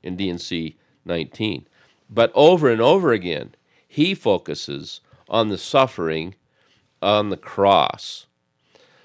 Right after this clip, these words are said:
So the culmination and the climax of his suffering does not take place in Gethsemane, but on the cross. And by three P M, he's dead. And then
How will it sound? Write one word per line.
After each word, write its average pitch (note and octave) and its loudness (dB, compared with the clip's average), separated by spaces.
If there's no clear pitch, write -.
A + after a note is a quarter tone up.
So B2+ 2
the A#2+ -4
culmination E3+ 0
and G#2+ -4
the G#2+ -4
climax D3 0
of F#2 -6
his E2+ -10
suffering - -12
does E2+ -16
not G2 -4
take F2 -8
place E2 -8
in C#2 -16
Gethsemane, - -14
but F2 -4
on E2+ -4
the D2+ -8
cross. C#2 -6
And D#2+ -14
by D2+ -6
three G2 -8
P F2+ -10
M, D#2 -6
he's F2 -14
dead. D2 -8
And D#2 -10
then E2+ -6